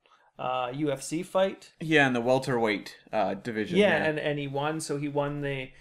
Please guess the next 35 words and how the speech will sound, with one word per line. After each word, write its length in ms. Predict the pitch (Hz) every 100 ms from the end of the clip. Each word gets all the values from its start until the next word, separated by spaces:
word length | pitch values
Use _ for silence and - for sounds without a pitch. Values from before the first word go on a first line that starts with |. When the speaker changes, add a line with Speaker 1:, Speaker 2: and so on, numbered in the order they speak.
| - _
Speaker 1:
the 60 | 143
championship 580 | 165 156 160 147 156
on 100 | 143
that, 200 | 143 185
so 140 | - 160
I'm 80 | 143
sure 240 | 202 208
he's 200 | 196 165
no 180 | 175 170
slouch. 640 | - 160 143 151 - - 151
Speaker 2:
Mm-hmm. 240 | 147 220 254 _ - - -
Speaker 1:
Uh, 320 | 147 147 143 -
but 180 | 180 175
then 140 | 202
they 100 | 208 180
jump 260 | 180 180
from 160 | 180 160
there 140 | 156
to 80 | 160
probably 600 | 160 185 240 269 233 220
the 100 | 185
most, 680 | 170 170 180 185 - - - _ _ _ _ -
uh, 260 | 143 135 131
recognizable 1200 | 160 160 160 151 143 147 143 143 143 131 135 147 -
U 240 | 147 143
F 120 | 139
C 300 | - - 135
fighter 560 | 135 - 135 131 123 131 _ _ _ -
in 320 | 143 135 131
the 60 | 127
world, 560 | 135 160 135 120 139 -
which 240 | - -
is 120 | 135
Conor 340 | - 151 139 131
McGregor 640 | 131 - 147 151 147 147